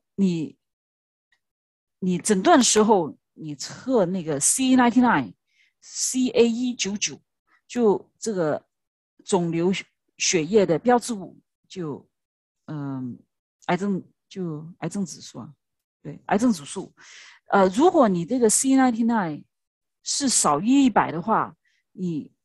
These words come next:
化疗加手术，化疗就六个月的加化疗，那你可以达到三年，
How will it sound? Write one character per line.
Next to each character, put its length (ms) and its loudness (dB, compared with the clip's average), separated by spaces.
化 320 2
疗 320 2
加 260 2
手 280 -6
术， 360 -12
化 220 4
疗 120 6
就 200 0
六 180 4
个 100 2
月 160 0
的 140 -2
加 160 -8
化 160 -2
疗， 200 -2
那 120 4
你 160 2
可 360 -2
以 340 -2
达 220 2
到 360 2
三 440 2
年， 340 -6